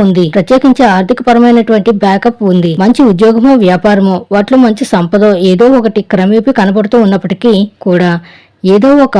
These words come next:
డిస్టర్బెన్స్ హెల్త్ పరంగా రావడం మాత్రమే కొంత వెనకడుగు వేసేటటువంటి విషయం. అందుకు ప్రధానంగా ఈ వారం మొత్తం మీద కూడా ఆరోగ్యపరంగానే చాలా జాగ్రత్తలు తీసుకోవాలి. ప్రమాదం ఏమీ కాదు, కాకపోతే అంటే చిన్న చిన్న ఇబ్బందులు. ఇవి ఎలా ఉంటాయి అంటే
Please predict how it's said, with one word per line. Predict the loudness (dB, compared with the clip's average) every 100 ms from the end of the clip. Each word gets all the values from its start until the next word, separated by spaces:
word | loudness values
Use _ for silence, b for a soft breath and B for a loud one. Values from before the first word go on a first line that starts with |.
| 0 -2
డిస్టర్బెన్స్ | -4 -2 0 0 0 -2 -6 -8
హెల్త్ | -6 -4 -2
పరంగా | 0 2 2 2
రావడం | 2 0 0
మాత్రమే | -2 -2 -2 0 -2 b b _
కొంత | 0 2 2
వెనకడుగు | 2 2 2 2 2
వేసేటటువంటి | 2 0 -2 -2 -2 -2 0
విషయం. | 0 0 -2 -2 -6 b b _
అందుకు | 0 2 2
ప్రధానంగా | 0 2 2 4 4
ఈ | 2
వారం | 2 2 2 2
మొత్తం | 0 0 2
మీద | 4 2
కూడా | 0 0 0 -2 -2
ఆరోగ్యపరంగానే | -2 0 0 0 0 0 0 0 0
చాలా | 0 0
జాగ్రత్తలు | 0 -2 -2 -4 -4 -2
తీసుకోవాలి. | -2 -2 -2 0 2 0 -2 -4 B _
ప్రమాదం | 0 2 2 4 2
ఏమీ | 2
కాదు, | 2 0 0 -2
కాకపోతే | -2 -4 -2 -2 0
అంటే | 0 0 0 0 b b _
చిన్న | 0 2
చిన్న | 4 2
ఇబ్బందులు. | 2 2 2 2 2
ఇవి | 2 2
ఎలా | 2 2
ఉంటాయి | 2 2 0
అంటే | 0 0